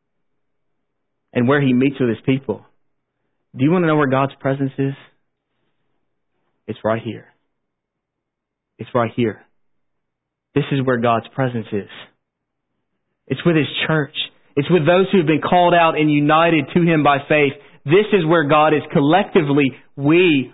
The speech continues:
are His dwelling place. We are His new temple.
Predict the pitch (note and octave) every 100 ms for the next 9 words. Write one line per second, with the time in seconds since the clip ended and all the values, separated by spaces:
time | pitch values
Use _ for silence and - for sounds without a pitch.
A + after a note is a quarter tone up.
0 | - C3+ D#3+ D#3+ C3+ B2 - D#3+ D#3+ D3
1 | B2 - - C#3 D3 D3 C#3 C#3+ C3 A2
2 | - - - _ _ _ _ _ _ _
3 | _ D#3 F#3 F3 D#3+ D#3 D#3+ - F3 D#3
4 | B2+ G#2